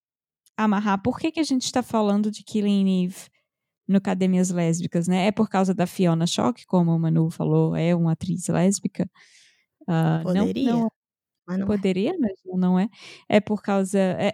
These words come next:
Speaker 1: é porque é uma série que é protagonizada por mulheres e, e que eu, eu, o que eu gosto é que as mulheres de Killing Eve, elas não têm esse estereótipo normalmente de, sabe a série quando quer ser,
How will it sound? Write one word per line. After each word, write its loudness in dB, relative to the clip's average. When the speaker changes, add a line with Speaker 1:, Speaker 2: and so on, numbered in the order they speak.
Speaker 1:
é 2
porque -4
é 2
uma 0
série -2
que -2
é 0
protagonizada 0
por 0
mulheres 0
e, 2
e 0
que -2
eu, 2
eu, 0
o -4
que -8
eu -4
gosto -2
é 0
que -2
as 0
mulheres 0
de -6
Killing 0
Eve, 0
elas 0
não 0
têm -2
esse -2
estereótipo -2
normalmente 0
de, 0
sabe 0
a 2
série 0
quando 0
quer -2
ser, 0